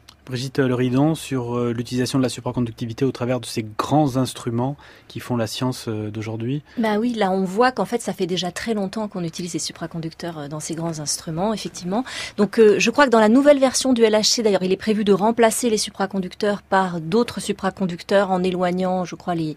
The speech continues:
Speaker 2: les sources pour justement limiter ces problèmes de, de rayonnement. Euh, mais oui, on voit qu'effectivement, ils sont utiles aussi pour les autres physiciens.
Speaker 1: Alors on, on va bientôt être à la fin de cette émission, donc, euh, il faut que je, je, je repose la question piège du début.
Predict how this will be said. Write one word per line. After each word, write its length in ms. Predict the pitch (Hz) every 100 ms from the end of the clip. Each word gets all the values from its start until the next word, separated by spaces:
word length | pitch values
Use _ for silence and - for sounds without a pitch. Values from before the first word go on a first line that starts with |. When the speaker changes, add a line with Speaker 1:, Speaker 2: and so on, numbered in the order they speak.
| - -
Speaker 2:
les 60 | 180
sources 280 | - 226
pour 160 | - 196
justement 580 | 175 202 - 202 214 196
limiter 420 | 180 180 170 190
ces 140 | -
problèmes 280 | 170 175 165
de, 300 | 165 160 151
de 80 | 165
rayonnement. 540 | 160 156 156 160 214 - - - - - - 190
Euh, 300 | 185 180 175
mais 220 | 180 180
oui, 160 | 214 202
on 140 | 170
voit 340 | 165 196 185
qu'effectivement, 640 | 165 170 156 - - 196 185
ils 80 | 143
sont 460 | - 165 151 160 - _ 269
utiles 420 | 202 - 285 240
aussi 420 | 247 240 - 269 - -
pour 260 | - 247 233
les 200 | 185 196
autres 100 | 208
physiciens. 460 | 185 156 - - - _ - - - - 123
Speaker 1:
Alors 160 | 127
on, 240 | 135 127 131
on 20 |
va 260 | 147 143 127
bientôt 320 | 135 165 156
être 220 | 135 -
à 180 | 123 120
la 100 | 120
fin 140 | 143
de 40 | 135
cette 200 | - 123
émission, 320 | 127 - 202
donc, 180 | 139 -
euh, 180 | 120 117
il 200 | 113 107
faut 160 | 123
que 80 | 110
je, 160 | 117 110
je, 280 | 110 107
je 100 | 107 110
repose 320 | 113 127 117
la 100 | 110
question 320 | 117 - 120
piège 300 | - 135 113
du 80 | 110
début. 400 | 127 160 208